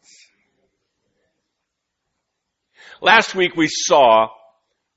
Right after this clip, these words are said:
how Saul was confronted by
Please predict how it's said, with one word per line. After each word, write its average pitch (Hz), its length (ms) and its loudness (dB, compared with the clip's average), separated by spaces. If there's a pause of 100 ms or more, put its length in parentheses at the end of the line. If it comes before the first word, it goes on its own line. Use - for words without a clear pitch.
(540)
how 151 240 -2
Saul 190 760 2
was 147 360 2 (920)
confronted 208 920 -4
by 156 220 2